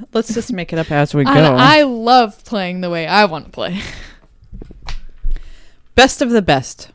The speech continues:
Speaker 1: Whoever takes the longest to order at a restaurant.
Speaker 2: Who out of the both of us takes the longest?
Speaker 1: You.
Speaker 2: Probably.
Speaker 1: I know before I enter the restaurant what I'm getting.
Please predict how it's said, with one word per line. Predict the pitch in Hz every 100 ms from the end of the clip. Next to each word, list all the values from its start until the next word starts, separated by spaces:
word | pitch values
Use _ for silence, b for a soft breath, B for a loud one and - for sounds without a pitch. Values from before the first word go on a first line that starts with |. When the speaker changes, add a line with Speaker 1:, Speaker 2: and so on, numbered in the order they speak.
| - _ b
Speaker 1:
Whoever | - 254 233 202 170 151 151
takes | - 202 214 -
the | 170 160
longest | 147 147 160 175 180 190 - - -
to | - 156
order | 156 147 151
at | 151 139
a |
restaurant. | 123 123 - 113 - _ _ _ _ _ _
Speaker 2:
Who | - 262
out | 254 240
of | 233
the | 220
both | 208 214 214
of | 196
us | 175 185 -
takes | 202 185 -
the |
longest? | 175 175 170 180
Speaker 1:
You. | 143 147 160 151 _ _ _ _ _ _ _ _ _ _ _ _
Speaker 2:
Probably. | 104 104 - - -
Speaker 1:
I | 135
know | 156 156
before | 135 - 139
I | 135
enter | 135
the | 117
restaurant | 117 156 - 117
what | 117
I'm | 113
getting. | 113 -